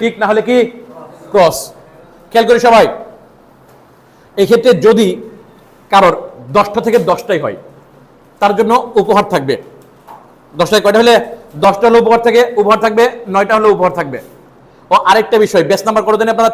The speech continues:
তেইশ। আপনাদের কাছে আমি জরিমানা পাইবো কারো কারো কাছ থেকে। অনেকেই দিছিলেন, কিছু বাকি আছে, যাবার বাকি আছে দিয়ে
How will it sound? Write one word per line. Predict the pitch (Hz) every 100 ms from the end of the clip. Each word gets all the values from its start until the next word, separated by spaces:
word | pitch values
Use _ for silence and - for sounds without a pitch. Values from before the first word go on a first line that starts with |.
| 226
তেইশ। | 202 - - - - - - - - - - 180
আপনাদের | 190 214
কাছে | 214
আমি | 220 180
জরিমানা | 214 220 214
পাইবো | 190 185 185
কারো | 180
কারো | 180 165
কাছ | 160
থেকে। | 151 123 - - _ _ _ _ _ _ _
অনেকেই | 190 214 214
দিছিলেন, | 208 226 233 226
কিছু | 214 202
বাকি | 196 185
আছে, | 196 175
যাবার | 196 208 202
বাকি | 202
আছে | 202 208
দিয়ে | 202